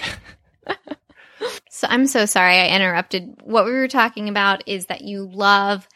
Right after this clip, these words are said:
that Linda's like, "You don't need to be in trouble. You did, you did something brave and heroic."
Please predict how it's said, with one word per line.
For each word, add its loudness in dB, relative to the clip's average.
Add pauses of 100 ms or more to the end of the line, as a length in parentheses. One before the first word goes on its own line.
(360)
that 2
Linda's 0
like, 0 (1040)
"You 0
don't 2
need 2
to -6
be -2
in 0
trouble. 0
You 0
did, 0
you 2
did 2
something 4
brave 4
and 0
heroic." 0